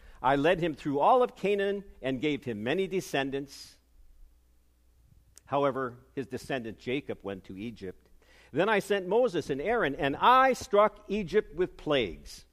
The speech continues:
Later, I led you out. When I led your ancestors out of G-, Egypt, you came to the sea. The Egyptians with their chariots and horsemen chased your ancestors to the Red Sea.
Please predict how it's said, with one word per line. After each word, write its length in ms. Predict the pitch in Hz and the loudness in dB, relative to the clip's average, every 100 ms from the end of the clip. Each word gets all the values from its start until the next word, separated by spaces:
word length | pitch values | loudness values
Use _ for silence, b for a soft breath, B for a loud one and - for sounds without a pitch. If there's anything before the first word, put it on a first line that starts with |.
| - b b b | -20 b b b
Later, 420 | 135 170 175 165 170 | 4 6 8 6 6
I 280 | 180 269 285 | 6 8 8
led 300 | 165 170 156 | 6 4 4
you 160 | 196 | -4
out. 440 | 196 240 156 - - _ _ _ b | 2 4 2 -4 -20 _ _ _ b
When 240 | 160 180 170 | 2 4 2
I 300 | 170 214 302 | 4 6 8
led 300 | 233 160 170 | 6 6 4
your 120 | 151 165 | 2 0
ancestors 680 | 208 254 - 170 170 165 151 | 0 -2 0 -2 0 -6 0
out 220 | 151 143 | 0 2
of 160 | 123 | -2
G-, 160 | - - | -8 -6
Egypt, 480 | 240 262 143 180 - | -2 -2 0 -2 -2
you 80 | 175 | -8
came 380 | - 135 139 | 0 0 0
to 180 | 147 208 | -4 -6
the 100 | 202 | -2
sea. 640 | 214 - 269 277 233 92 - - _ _ b b b b | -2 -2 -6 -4 -6 -10 -14 -20 _ _ b b b b
The 220 | 233 240 | -2 0
Egyptians 640 | 185 262 277 - 208 139 | 0 0 0 2 -2 0
with 180 | 170 220 | 0 2
their 140 | 202 208 | 2 0
chariots 600 | - 156 190 190 190 - | 0 2 4 4 2 0
and 120 | 156 | -4
horsemen 500 | 160 190 - 170 175 | 0 0 0 -6 -6
chased 420 | - 175 190 - | -4 -2 -2 -4
your 140 | 165 | -2
ancestors 680 | 160 185 190 190 185 - 165 | 0 0 -2 -2 -2 -2 -10
to 100 | - | -6
the 140 | 151 151 | -4 0
Red 280 | 147 156 131 | 0 0 -4
Sea. 440 | - 147 151 165 | -4 -2 -2 -4